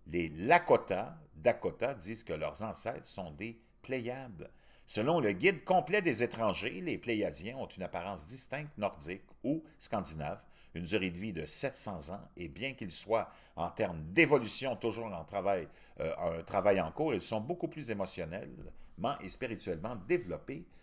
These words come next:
que les humains de la Terre, que nous, en fait. Également appelés Sept Sœurs, les Pléiades sont un groupe d'étoiles de la constellation du Taureau.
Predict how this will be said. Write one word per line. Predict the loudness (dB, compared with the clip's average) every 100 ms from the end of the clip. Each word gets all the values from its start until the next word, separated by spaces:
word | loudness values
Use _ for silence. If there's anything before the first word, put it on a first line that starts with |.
| -14
que | -6
les | -4 -2 -4 -6
humains | -6 -6 -10 -20 -20 -20 -20 -20 -20 _ _ -20 -20 _ _ _
de | -10
la | -8 -8
Terre, | -6 -6 -6 -6 -4
que |
nous, | -2 -4 -4
en | -8 -12
fait. | -12 -14 -16 -20 -20 -20 -18 -16 -18 -20 -20 -20 -20 -20 4
Également | 8 12 12 12
appelés | 8 8 4
Sept | 6 8 6
Sœurs, | 8 10 12 12 10
les | 6
Pléiades | 2 2 4 4 2 0
sont | -6 -6 -2
un | -4
groupe | -2 -6 -4
d'étoiles | -8 -4 -2 -2 -2
de | -6
la | -8
constellation | -6 -8 -2 0 0 -4 -10
du | -10
Taureau. | -4 -2 -2 -6